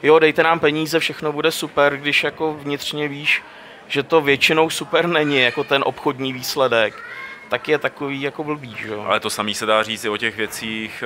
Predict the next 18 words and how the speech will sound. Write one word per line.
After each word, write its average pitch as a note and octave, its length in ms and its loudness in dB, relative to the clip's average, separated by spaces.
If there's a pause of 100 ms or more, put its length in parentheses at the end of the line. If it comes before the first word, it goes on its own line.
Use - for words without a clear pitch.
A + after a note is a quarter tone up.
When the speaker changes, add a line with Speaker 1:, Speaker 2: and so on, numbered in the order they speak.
(140)
Speaker 2:
eh, G#2 40 -2
na G#2 260 2
chytrý A2+ 280 -12
telefony, B2 420 -6
ne? F#2 380 -12
Jako G2 180 -12
není F#2 160 -10
Speaker 1:
To F3 80 4
jo, F3 260 8
ale C3+ 220 6
tam C#3+ 220 2
já C3+ 80 2
už C3+ 100 -4
jsem D3 120 -4
to D#3 100 2
jako D3+ 220 0
říkal, C3+ 500 0 (120)
eh, - 40 -6